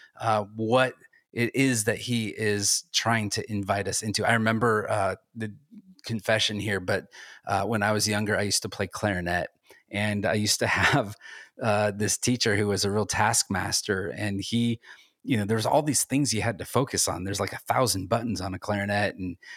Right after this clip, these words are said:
your, your lips and your jaw and your chin and everything had to be in a certain thing, and you had to breathe, but you didn't breathe from your shoulders. You had to breathe from your gut. And by the time, like, I,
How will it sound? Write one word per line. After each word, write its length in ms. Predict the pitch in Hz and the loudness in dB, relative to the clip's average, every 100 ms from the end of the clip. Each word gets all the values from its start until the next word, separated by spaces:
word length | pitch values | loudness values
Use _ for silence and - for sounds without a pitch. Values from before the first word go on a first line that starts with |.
| - | -8
your, 240 | 107 101 98 | 0 0 0
your 380 | 101 98 92 90 | 0 -2 -2 -2
lips 420 | 120 131 - - | 0 2 2 2
and 160 | 104 | 2
your 140 | 98 98 | 0 -2
jaw 440 | 95 117 120 113 | 2 4 6 4
and 140 | 110 101 | 2 0
your 120 | 95 | 0
chin 400 | - 123 117 110 | 2 4 2 2
and 120 | 104 | 0
everything 300 | 113 120 113 | 0 0 0
had 160 | 113 107 | 0 -2
to 60 | |
be 120 | 101 | -4
in 120 | 113 101 | -2 0
a 20 | |
certain 300 | - 107 104 | 0 0 -2
thing, 240 | 117 113 | -2 0
and 80 | 107 | -2
you 80 | 110 | -2
had 140 | 107 | -4
to 40 | 98 | -8
breathe, 440 | 95 120 123 113 | -2 0 2 0
but 140 | 107 104 | -2 -4
you 100 | 101 | -4
didn't 240 | 120 101 | -2 -2
breathe 300 | 95 120 113 | -2 -2 -2
from 180 | - 117 | 0 0
your 120 | 101 | 0
shoulders. 440 | - 151 139 135 117 | 0 2 2 2 0
You 60 | |
had 140 | 110 98 | -2 -2
to 60 | 101 | -4
breathe 240 | 120 110 | -2 -2
from 240 | - 104 | -6 -10
your 100 | 98 - | -10 -2
gut. 300 | - 143 147 - - - - - | 4 6 6 0 -12 -14 -14 -8
And 160 | 113 107 | -2 2
by 140 | 131 | 4
the 80 | 110 | 4
time, 320 | - 139 147 | 2 4 4
like, 160 | 117 113 | 2 4
I, 140 | 113 | 2